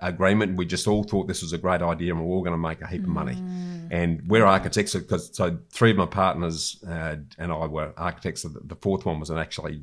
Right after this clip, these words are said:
Speaker 1: a, a developer himself in his own right. Uh, so we were going to, to, uh,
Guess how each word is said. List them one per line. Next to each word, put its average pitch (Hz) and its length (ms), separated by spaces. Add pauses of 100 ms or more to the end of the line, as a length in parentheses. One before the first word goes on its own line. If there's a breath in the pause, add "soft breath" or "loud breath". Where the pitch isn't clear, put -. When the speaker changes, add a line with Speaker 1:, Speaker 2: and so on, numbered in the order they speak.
(140)
Speaker 1:
a, 80 160
a 76 80
developer 82 540 (300)
himself 78 400
in 76 60
his 71 140
own 69 160
right. 98 260 (560 soft breath)
Uh, 85 260
so 98 240
we 110 140
were 117 120
going 98 180
to, 87 340 (140)
to, 82 240 (200)
uh, 82 220